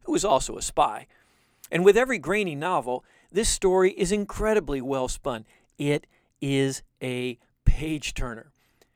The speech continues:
And one of Gray, one of the Gray Man's adversaries in this adventure is John Hines. Hines is the bodyguard to Roger Fox, which is one of Zakharov's allies. Hines is a behemoth. He's six-foot-nine mountain of a man,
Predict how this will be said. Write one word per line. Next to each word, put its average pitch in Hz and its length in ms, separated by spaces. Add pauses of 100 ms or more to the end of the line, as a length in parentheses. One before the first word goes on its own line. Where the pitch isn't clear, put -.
(160)
And 147 140
one 294 160
of 226 80
Gray, 214 460 (380)
one 208 180
of 262 80
the 196 80
Gray 196 280
Man's 185 440
adversaries 143 760
in 175 200
this 160 180
adventure 135 580
is 135 140
John 156 440
Hines. 135 580 (380)
Hines 311 360
is 208 140
the 143 100
bodyguard 151 800
to 151 80
Roger 147 420
Fox, 147 540
which 147 160
is 143 140
one 165 160
of 127 80
Zakharov's 131 600 (160)
allies. 180 600 (520)
Hines 214 340 (400)
is 185 160
a 202 40
behemoth. 175 760
He's 143 240 (160)
six-foot-nine 170 1400
mountain 165 420
of 127 120
a 123 80
man, 117 320